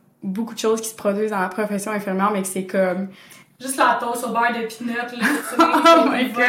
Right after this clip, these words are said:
Speaker 1: God.
Speaker 2: dans un hôpital.
Speaker 1: Ouais. C'est, c'est, ça en fait facilement, mais comme... Tu sais, pour vrai, on court tellement que l-, quand on réussit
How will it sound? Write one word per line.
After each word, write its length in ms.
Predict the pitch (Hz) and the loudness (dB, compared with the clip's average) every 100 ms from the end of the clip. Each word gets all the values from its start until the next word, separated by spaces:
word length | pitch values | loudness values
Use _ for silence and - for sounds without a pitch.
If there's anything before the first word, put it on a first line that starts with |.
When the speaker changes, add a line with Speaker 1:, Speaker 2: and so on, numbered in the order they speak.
| 254 | 4
Speaker 1:
God. 80 | 247 | 4
Speaker 2:
dans 200 | 240 240 | 0 -2
un 200 | 233 226 | -4 -6
hôpital. 460 | 220 233 233 233 233 | -4 0 0 0 0
Speaker 1:
Ouais. 720 | 220 214 208 202 202 202 202 - | 2 4 6 6 4 2 -4 -12
C'est, 260 | - 233 - | -10 -10 -8
c'est, 200 | - - | -8 -8
ça 240 | 190 - 208 | -6 0 2
en 140 | 196 | 2
fait 160 | 190 220 | 0 -2
facilement, 520 | 233 240 240 220 226 | 0 -2 -2 -2 0
mais 120 | 214 | 0
comme... 340 | 196 196 190 190 - _ _ _ _ _ _ - | 0 2 0 -2 -10 _ _ _ _ _ _ -2
Tu 100 | 247 | -2
sais, 40 | |
pour 200 | 247 208 | 0 -2
vrai, 500 | 185 202 202 - - - _ _ _ _ - | 0 2 4 2 -4 -16 _ _ _ _ -4
on 140 | 214 | -2
court 240 | - 214 - | 0 -2 0
tellement 340 | 214 208 240 | 2 2 2
que 80 | 247 | 0
l-, 260 | 185 165 - - _ - | 0 0 -4 -12 _ 0
quand 280 | 214 208 | 4 4
on 60 | 202 | 2
réussit 680 | 202 190 190 - 202 202 | 0 -2 -2 -4 -4 -6